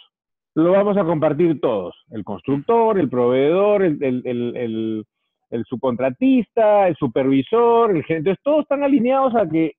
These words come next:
esto tiene que costar menos. Y cada uno dará sus ideas, ¿no? El eléctrico dará una idea de, con el tema de, la, de los cables, este,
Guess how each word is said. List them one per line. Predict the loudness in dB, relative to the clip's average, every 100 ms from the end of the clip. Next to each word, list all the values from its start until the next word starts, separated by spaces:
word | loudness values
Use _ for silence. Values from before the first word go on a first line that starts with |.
| _
esto | -4 -2 -2
tiene | 0
que | 0
costar | 0 -2
menos. | -2 -6 -10 _ _ _
Y | -4
cada | 0 0
uno | 0 0
dará | 0 0
sus | -4 -6
ideas, | -4 0 0 0
¿no? | -2 -6 -8 _ -8
El | -2
eléctrico | 0 0 -2 -2 0
dará | 2 2
una | 0 0
idea | 2 2 2
de, | -2
con | -4 -8
el | -4
tema | -4 -2
de, | -2
la, | -2 -2
de | -4
los | -6 -8
cables, | -4 -2 0 0 0 0 0 -2 -6
este, | -8 -10 _ -10 -8 -10